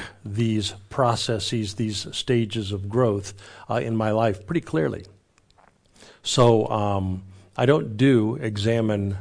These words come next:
uh, ongoingly like I do mindfulness meditation or centering prayer. I do it in, uh, seasons. So I will spend a month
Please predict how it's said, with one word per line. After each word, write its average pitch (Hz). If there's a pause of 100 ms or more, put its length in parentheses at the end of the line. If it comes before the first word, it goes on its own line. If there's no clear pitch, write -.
(100)
uh, 98
ongoingly 107
like 98
I 95
do 107
mindfulness 101
meditation 101
or 92
centering 90
prayer. 95 (480)
I 113
do 113
it 110
in, 107
uh, 98
seasons. 98
So -
I 98
will 101
spend 104
a 98
month 117